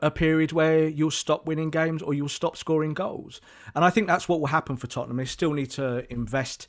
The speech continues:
in the transfer market to, to make those key areas stronger. Obviously, they went for Gareth Bale on loan. Uh, is he still at the club or playing golf? I'm, I don't know. So they're probably paying him something like three, four hundred thousand pound a week to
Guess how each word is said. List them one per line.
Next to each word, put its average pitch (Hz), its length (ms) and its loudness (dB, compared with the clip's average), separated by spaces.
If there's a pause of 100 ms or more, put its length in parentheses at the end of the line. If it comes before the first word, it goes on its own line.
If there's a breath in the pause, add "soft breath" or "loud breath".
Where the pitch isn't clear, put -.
(280 soft breath)
in 127 80 0
the 123 60 2
transfer 135 380 -2
market 123 460 -2
to, 117 360 -2 (300 loud breath)
to - 100 -6
make 127 160 -2
those 127 160 -6
key 131 260 -2
areas 120 300 0
stronger. 131 460 -2
Obviously, 180 260 2
they 151 80 6
went 160 220 4
for 131 360 2
Gareth 139 360 2
Bale 139 400 2 (240 loud breath)
on 127 220 -2
loan. 139 440 0 (280 soft breath)
Uh, 139 160 0 (100)
is 135 140 -2
he 165 180 0 (180)
still - 260 -2
at - 60 -8
the 151 80 -8
club 196 300 -2
or 135 360 2 (120)
playing 143 260 0
golf? 175 540 0
I'm, 139 220 0 (120)
I 123 100 4
don't 123 220 2
know. 120 280 2
So 139 220 0 (320 loud breath)
they're 170 120 8
probably 202 300 4
paying 165 280 4
him 160 160 2
something 147 320 0
like 139 280 2
three, 139 380 2
four 139 220 -2
hundred 127 200 0
thousand 127 300 0
pound 127 200 2
a 127 40 0
week 127 340 0
to 120 440 2